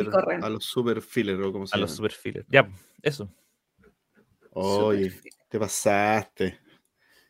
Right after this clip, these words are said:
Speaker 1: Me sorprendiste. Me dieron ganas.
Speaker 3: <laughs>
Speaker 1: Este es el que más me gustó, debo decir.
Speaker 3: Se lleva, se lleva.
Speaker 1: Se lleva. Yo voy a hablar de, de un par de jueguitos nomás. Em,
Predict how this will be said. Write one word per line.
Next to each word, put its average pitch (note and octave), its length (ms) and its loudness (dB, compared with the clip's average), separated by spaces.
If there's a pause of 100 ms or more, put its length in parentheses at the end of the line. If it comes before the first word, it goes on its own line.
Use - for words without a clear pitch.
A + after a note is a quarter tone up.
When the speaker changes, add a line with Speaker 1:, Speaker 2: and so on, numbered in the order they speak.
(200)
Speaker 1:
Me A#2 120 2
sorprendiste. C3 720 4 (240)
Me B2+ 120 4
dieron C#3 240 8
ganas. D3+ 240 6
Speaker 3:
<laughs> F#3+ 160 8
Speaker 1:
Este G3+ 80 12
es G3 60 12
el F#3+ 40 10
que F#3+ 120 10
más F#3+ 120 12
me F#3+ 100 10
gustó, D3+ 920 8
debo B2 220 4
decir. F#2+ 360 -4 (260)
Speaker 3:
Se G#2+ 180 -2
lleva, F2+ 240 2
se E2+ 120 -6
lleva. E2 280 -10 (240)
Speaker 1:
Se G#2 180 0
lleva. G2 400 2 (1120)
Yo C3 140 8
voy D#3+ 80 10
a E3+ 60 12
hablar D#3+ 320 10
de, D3 420 12
de A#2+ 80 4
un C3 120 2
par D3 140 6
de D#3+ 80 -2
jueguitos C#3 560 2
nomás. F#2+ 280 0 (1120)
Em, G2 680 4